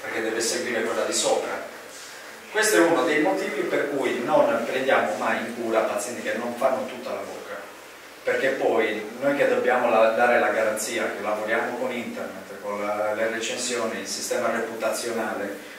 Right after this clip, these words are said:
al quale non ci possiamo tirare indietro, perché la recensione, una volta che è scritta, è scritta. L'unica cosa che noi non possiamo fare è eliminare le recensioni. E dobbiamo evitare le recensioni negative. Come? Lavorando bene.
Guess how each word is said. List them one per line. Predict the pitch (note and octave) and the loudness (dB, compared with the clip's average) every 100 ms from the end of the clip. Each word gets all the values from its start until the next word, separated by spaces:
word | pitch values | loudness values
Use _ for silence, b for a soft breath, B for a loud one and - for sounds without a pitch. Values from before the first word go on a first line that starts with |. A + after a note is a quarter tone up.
| B | B
al | A2 A2 | -6 0
quale | - A2+ | 2 2
non | A2 | -2
ci | A2 A#2 | -4 -6
possiamo | - - B2 A2+ G#2 G2 G2 F#2+ - | -4 0 0 0 -2 -4 -6 -8 -6
tirare | F2+ - G2+ | -4 -2 -4
indietro, | G2+ G2 G2 | -6 -6 -6
perché | F#2 - G#2+ | -8 -4 -2
la | - | -2
recensione, | G#2+ A2 - G#2+ | -2 -2 -2 0
una | - | -2
volta | - G#2 | -4 -6
che | G2 | -6
è | |
scritta, | - - B2 - | -6 -6 -8 -6
è | |
scritta. | - G2 F#2+ G#2 - | -6 -6 -8 -8 -8
L'unica | A2+ A2+ - | -6 -2 0
cosa | - - | 0 -2
che | G2+ | -4
noi | - | -6
non | G3+ - | -6 -8
possiamo | - - G#3+ | -8 -8 -6
fare | - C#3+ C#3+ - - - | -4 -4 -4 -8 -12 -8
è | |
eliminare | G#2 G#2 G#2+ A2+ A2+ A2 | -6 -4 -4 -2 -2 -2
le | G2+ | -4
recensioni. | G2+ - G2 - - F#2+ - - - - - - - - - - | -4 -6 -6 -6 -6 -8 -12 -16 -18 -20 -20 -20 -20 -20 -20 -14
E | G#2+ G#2 | -10 -8
dobbiamo | A2+ G#2 - - - | -6 -2 -2 0 0
evitare | - - - - - G2+ | -2 -4 0 2 2 -2
le | G2+ | -4
recensioni | G2+ - G#2 - G2+ G2 F#2+ | -6 -6 -8 -6 -8 -8 -8
negative. | - - - - - - | -8 -8 -10 -10 -10 -2
Come? | B2+ - | -2 -2
Lavorando | - A2+ - - G#2+ | -4 -2 0 0 -2
bene. | G#2+ G#2+ - - | -2 -4 -4 -10